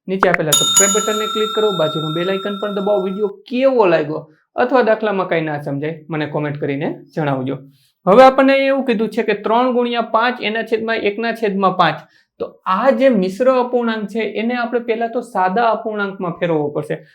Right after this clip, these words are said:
તો સાદા અપૂર્ણાંકમાં ફેરવવા માટે એક સિમ્પલ નિયમ યાદ રાખવાનો છે. પહેલા તો હું અહીં લખી દઉં, ત્રણ એને ગુણ્યા પાંચ, એકના છેદમાં પાંચ. હવે જુઓ, આ બંને વચ્ચે ગુણાકારનો સંબંધ છે, ખાસ યાદ રાખજો. આ બંને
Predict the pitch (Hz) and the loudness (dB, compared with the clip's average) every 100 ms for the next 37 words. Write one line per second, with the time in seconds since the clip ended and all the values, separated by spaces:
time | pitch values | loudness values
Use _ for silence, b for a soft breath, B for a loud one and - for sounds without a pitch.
0 | b - 175 170 185 262 262 262 262 262 | b -6 2 4 6 4 4 2 2 0
1 | 262 247 247 254 254 254 262 262 247 247 | -2 2 4 4 4 2 0 0 0 4
2 | 247 220 233 220 196 185 165 156 170 151 | 4 2 -2 0 0 2 2 0 0 -4
3 | 156 160 175 _ _ 208 233 233 233 202 | -6 -10 -16 _ _ -2 -2 0 0 0
4 | 180 180 185 151 151 - 185 202 226 233 | 0 -2 -4 -4 -6 -6 -2 0 0 -4
5 | - - _ 175 190 202 180 180 170 156 | -6 -16 _ -6 -4 -4 -4 -6 -4 -6
6 | 151 - 170 190 226 - - _ _ _ | -8 -4 -2 0 -2 -6 -18 _ _ _
7 | _ _ 180 196 196 226 233 226 226 185 | _ _ -4 -4 -4 -2 -2 -2 -4 -6
8 | 170 180 175 170 156 143 - _ _ _ | -4 -4 -4 -4 -6 -6 -12 _ _ _
9 | 202 254 269 247 160 - - _ _ _ | 2 4 4 2 2 -4 -20 _ _ _
10 | - 180 240 269 269 277 269 269 277 233 | 0 6 8 8 6 6 6 6 4 4
11 | 226 247 240 214 185 170 170 160 156 165 | 4 4 4 2 2 0 0 -2 -4 0
12 | 220 214 196 151 143 139 127 139 - _ | 4 4 4 2 2 -2 -4 -10 -14 _
13 | _ - 196 214 240 | _ 2 4 4 4